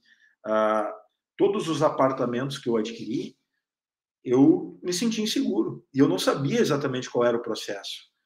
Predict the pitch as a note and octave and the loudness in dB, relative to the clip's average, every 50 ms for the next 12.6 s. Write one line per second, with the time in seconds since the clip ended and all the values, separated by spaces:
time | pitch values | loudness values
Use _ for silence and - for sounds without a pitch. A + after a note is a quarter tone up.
0 | _ _ _ - C3+ C#3+ D#3+ - - C#3+ E3+ G3 G3+ G3 - - - A#3 A#3 - | _ _ _ 2 4 6 6 6 4 6 4 2 2 2 -4 -4 -4 -2 -2 0
1 | D4 B3 G3+ F#3+ G#3 A#3 F#3 F#3 - - A3 G#3+ - - G#3+ - C#4+ F4 - - | 0 2 4 6 4 6 4 2 0 0 -4 -6 -6 -6 -6 -4 -4 -2 -2 -2
2 | - G#3+ G#3+ - - - D#3 D3 D#3+ G3 - D3 - - A3 - - E4+ - - | -4 -4 -6 -6 -6 -4 0 2 4 4 2 2 0 -4 -8 -6 -4 -4 -4 -2
3 | - A#3+ - A3 G3+ C#3+ C3+ D#3+ F3+ F#3 - - - - - - - - A#3 - | -2 -2 0 0 0 2 2 2 2 2 0 -6 -12 -14 -14 -14 -12 -12 -12 -6
4 | G#3+ A3 A#3 A3+ A3 G#3+ A3 G3+ G3 F#3 - - A#2+ C3+ E4+ - - - - - | -2 -2 -2 0 -2 -4 -6 -6 -6 -8 -6 -4 0 0 0 0 -2 -4 -12 -20
5 | - - - D#3 - A#3+ A#3 B3 A3 G#3+ A3+ A3+ A3 A3 G#3 G3+ - - - - | -20 -16 -14 -6 -6 -2 0 0 2 2 2 2 2 0 -2 -4 -6 -8 -6 -2
6 | D3 E3+ - - - _ _ - C#3 C#3 - - A3 A3+ A#3 C4 C#4 C4+ - D#4 | -2 -2 -2 -4 -8 _ _ -8 -8 -8 -6 -4 -2 0 4 4 2 2 2 2
7 | D#4+ D#4+ - - - - G#3+ A3 - D#4 C#4 C3+ _ - - - _ _ _ B2+ | 0 0 0 0 -8 -8 -8 -8 -8 -8 -10 -12 _ -20 -20 -20 _ _ _ -6
8 | B2 C#3+ - - - - - _ _ _ - C#3 C#3 C#3+ G#3 A#3 A3 - - - | -4 -4 -4 -6 -10 -18 -20 _ _ _ -14 -10 2 6 6 6 6 4 -4 2
9 | G#3+ B3 D4 F4 D4+ C4+ A3 G3+ G3 - - - - D3+ E3+ F3+ - G3+ - - | 4 4 4 6 4 4 6 6 6 4 2 -4 -6 -2 -2 -2 -2 -2 -6 -6
10 | F#3 F3+ - - F3 E3+ D#3+ D#3 F3 A3 B3+ C4 - - - G#3+ A3+ A3+ A3+ - | -6 -4 -2 0 0 0 2 2 2 2 2 0 -4 -4 -2 0 0 0 0 -2
11 | - G3 E3+ - - - E3+ F#3+ A3 A3+ A3 G3+ F3+ F#3 F#3 F3+ C#3 D3+ D3 B2+ | -6 -6 -8 -8 2 6 6 8 8 8 6 6 6 6 6 4 2 0 0 0
12 | B2 A#2+ A2+ A2+ C3 D#3+ E3+ - - G#2 - | 0 -2 -2 0 0 0 -2 -4 -10 -14 -16